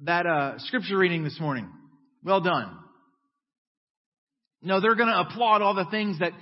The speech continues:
seem like wins. But if we live for those wins and we're not pursuing Jesus, they're actually losses.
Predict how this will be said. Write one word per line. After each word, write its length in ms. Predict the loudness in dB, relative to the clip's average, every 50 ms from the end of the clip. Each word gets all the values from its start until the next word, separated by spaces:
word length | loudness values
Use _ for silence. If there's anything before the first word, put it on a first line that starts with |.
| -20 -20 -20 -18 -18 -18 -14 -6
seem 300 | -2 0 2 2 2 2
like 240 | 2 2 0 0 -2
wins. 920 | -4 -2 0 2 2 2 2 0 -2 -6 -10 -12 -14 -16 -20 -20 -20 -20 -20 _ _ _ _ _ _ _ _ _ _ _ _ _ -20 -20 -16 -4
But 140 | 0 0 0
if 120 | 0 -2 0
we 180 | 2 4 4 4
live 340 | 4 4 4 4 4 2 0 0 2
for 140 | 2 2 2
those 520 | 2 2 2 4 4 4 4 2 0 0
wins 500 | 2 4 4 4 4 2 0 0 -2 -4 -4
and 180 | -2 0 0 2
we're 120 | 2 2
not 400 | 2 2 4 4 4 4 2 0
pursuing 640 | -2 -2 -2 0 -2 -2 0 2 2 0 0 -2 -2
Jesus, 680 | -2 0 0 2 2 2 0 0 0 -2 -2 -2 -4 -8 -14 -20 -20 -20 _ _
they're 240 | -2 0 0 0 2
actually 720 | 2 2 2 0 0 -6 -8 -8 -2 0 0 0 0 -2 -6 -12 -20 -20 -20 -20 -16
losses. 1080 | -8 -4 2 4 4 6 6 4 2 0 -4 -6 -6 -6 -6 -8 -12 -18 -20 -20